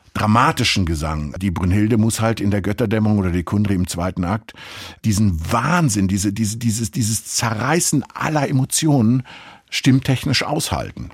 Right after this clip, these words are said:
Aber darum geht's ja eigentlich in diesen Stücken. Und dadurch, dass die Schallplatte ja schon alles eingespielt hat, in verschiedensten Sachen kann man immer gucken, ob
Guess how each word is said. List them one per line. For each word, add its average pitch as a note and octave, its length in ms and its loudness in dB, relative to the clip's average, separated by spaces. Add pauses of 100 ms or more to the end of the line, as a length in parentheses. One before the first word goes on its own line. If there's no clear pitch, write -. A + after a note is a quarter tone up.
Aber G2 260 2
darum A#2+ 400 4
geht's F#2+ 300 0
ja - 80 -4
eigentlich - 340 -12
in C#2+ 80 -6
diesen B1 220 -14
Stücken. - 340 -16 (460)
Und - 100 -6
dadurch, G#2+ 240 2
dass A2 140 -2
die A#2+ 100 0
Schallplatte A#2 480 2
ja G#2+ 80 4
schon A2 160 2
alles G#2 260 0
eingespielt B2+ 560 0
hat, C3 300 -2 (640)
in G#2 100 -4
verschiedensten A#2+ 560 2
Sachen G#2+ 260 2
kann A#2 160 2
man A2+ 100 4
immer A2 200 4
gucken, A2+ 340 -2
ob G2+ 280 -6